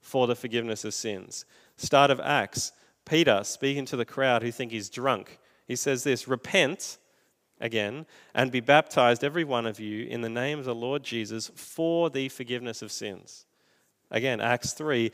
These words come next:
"Repent then and turn to God so that your sins may be wiped out and that times of refreshing may come from the Lord." Acts five, "God exalted him, Jesus, to his own right hand as Prince and Saviour,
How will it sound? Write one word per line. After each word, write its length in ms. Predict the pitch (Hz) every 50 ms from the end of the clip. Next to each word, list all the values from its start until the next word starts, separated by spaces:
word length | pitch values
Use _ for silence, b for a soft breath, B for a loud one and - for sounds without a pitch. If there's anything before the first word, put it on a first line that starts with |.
| B B B B
"Repent 460 | - 139 - - - 165 170 190 196 -
then 300 | 127 123 127 127 131 135
and 200 | 131 131 127 -
turn 420 | - - - 160 160 160 165 160
to 120 | - 156
God 480 | 131 113 123 113 113 110 113 120 139 -
so 240 | - - 139 135 131
that 220 | 131 131 135 123
your 180 | 123 127 120 117
sins 580 | - - - - - 190 175 147 131 127 120
may 120 | 123 127 123
be 100 | 120 117
wiped 400 | 110 113 117 120 135 135 - -
out 380 | 107 101 98 98 104 - - b b b b b b b
and 140 | - 117 120
that 140 | 120 117 -
times 440 | - 147 139 143 147 156 156 139 143
of 120 | 131 123
refreshing 580 | 127 120 - - - 143 131 - - 123 113 113
may 120 | 113 117
come 460 | - - - 131 127 123 123 123 -
from 180 | - - 127 117
the 100 | 110 110
Lord." 440 | 113 120 120 110 107 107 113 - b b b b b b b
Acts 280 | - 113 123 - - -
five, 640 | - - 143 147 147 123 104 101 98 - - - _ b b b b b b b b b -
"God 280 | 139 139 156 165 175
exalted 500 | 175 151 127 120 147 143 139 - 131 117
him, 320 | - - 165 170 175 170 151
Jesus, 540 | - - 135 131 131 120 117 127 147 151 -
to 100 | - 139
his 140 | 127 120 117
own 220 | 127 139 151 156
right 240 | 151 143 139 135 131
hand 340 | - 127 113 107 110 120 127
as 100 | 131 -
Prince 440 | - - - 151 151 170 165 - -
and 200 | - 135 135 -
Saviour, 680 | - - 139 127 123 127 117 110 107 101 101 110